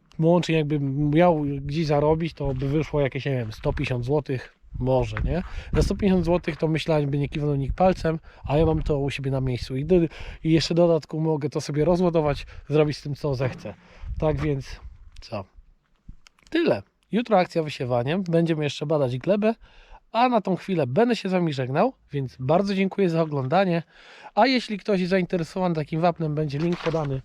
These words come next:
w opisie filmu. Tak więc co?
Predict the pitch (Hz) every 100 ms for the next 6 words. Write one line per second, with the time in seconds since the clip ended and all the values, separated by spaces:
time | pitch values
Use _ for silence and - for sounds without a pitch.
0 | - - 165 156 147 135 - 147 139 277
1 | - - - _ _ - 202 175 190 175
2 | 120 104